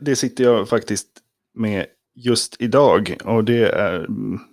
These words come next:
det schemalagda jobbet kör jättefint i ungefär fyra dygn,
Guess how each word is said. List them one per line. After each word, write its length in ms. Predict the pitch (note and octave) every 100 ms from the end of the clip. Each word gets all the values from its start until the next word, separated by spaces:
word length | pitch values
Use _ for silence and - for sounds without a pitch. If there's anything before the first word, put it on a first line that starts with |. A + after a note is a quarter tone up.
| _ - - _
det 80 | B2
schemalagda 500 | A#2 A#2 A#2+ B2+ A#2+
jobbet 240 | A2+ A2 F#2+
kör 200 | - A2
jättefint 880 | G#2+ A#2 A2+ - - - B2 F#2+
i 280 | F2 F2+ - -
ungefär 400 | C3 B2 A2 G2+
fyra 320 | B2+ G2+ F#2+
dygn, 360 | G#2+ F2+ F2+